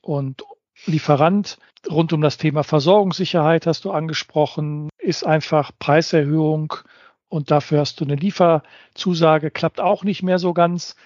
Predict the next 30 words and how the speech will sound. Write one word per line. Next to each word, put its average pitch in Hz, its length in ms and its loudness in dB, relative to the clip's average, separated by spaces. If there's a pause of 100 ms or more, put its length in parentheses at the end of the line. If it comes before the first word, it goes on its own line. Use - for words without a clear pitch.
(340)
Also 156 560 0
da 165 180 0
ist, 170 240 -6
ist - 180 -8
eine 156 100 0
Menge 156 220 2
los 165 500 2 (120)
im, 190 300 -2 (100)
<laughs> - 120 -20
im - 80 -6
Vertrieb, - 640 -2
was 175 180 -2
mit - 140 -6
dem 160 200 2
insbesondere 156 540 2
Einkauf 175 440 2
dann 156 240 2
zu 170 120 -4
besprechen 170 520 0
ist. 165 260 -4 (320)
Wie 190 120 -2
bereitet 196 500 0
man 196 140 -2
den, 190 140 -6
den 175 160 -4
Vertrieb 202 460 -2
auf 170 220 -4
diese 202 260 -4
Herausforderung 160 640 0
vor? - 280 -6